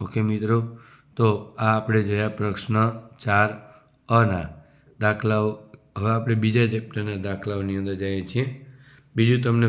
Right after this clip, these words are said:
ફરી પાછું કહી દઉં મિત્રો કે જો તમે હજુ અમારી ચેનલ સબસ્ક્રાઇબ ન કરી હોય તો સબસ્ક્રાઇબ કરો, વીડિયોને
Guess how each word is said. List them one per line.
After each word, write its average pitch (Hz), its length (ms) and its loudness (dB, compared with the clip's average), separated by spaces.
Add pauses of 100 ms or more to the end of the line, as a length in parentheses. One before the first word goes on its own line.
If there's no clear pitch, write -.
ફરી 113 240 4
પાછું 113 280 2
કહી 107 140 2
દઉં 110 120 2
મિત્રો 107 320 0
કે 113 160 -2
જો 104 200 2
તમે 113 360 -2
હજુ 104 260 0
અમારી 110 420 0
ચેનલ 104 280 -2
સબસ્ક્રાઇબ 95 560 -4
ન 90 40 -4 (120)
કરી 104 260 0
હોય 117 160 4 (760)
તો - 120 -4
સબસ્ક્રાઇબ 107 560 0
કરો, 110 200 4 (440)
વીડિયોને 104 460 0